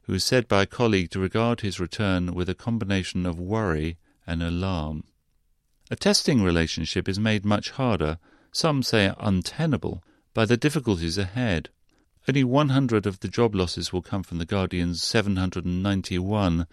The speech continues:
U K editorial staff, but its National Union of Journalists branch opposes compulsory redundancies. The potential for lobbying of Mister Rusbridger to stop Miss Viner's retrenchment is great. One editor says,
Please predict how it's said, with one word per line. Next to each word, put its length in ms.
U 180
K 240
editorial 500
staff, 720
but 120
its 200
National 360
Union 360
of 220
Journalists 580
branch 580
opposes 500
compulsory 500
redundancies. 840
The 80
potential 500
for 160
lobbying 560
of 160
Mister 280
Rusbridger 520
to 100
stop 500
Miss 160
Viner's 460
retrenchment 800
is 140
great. 480
One 240
editor 380
says, 400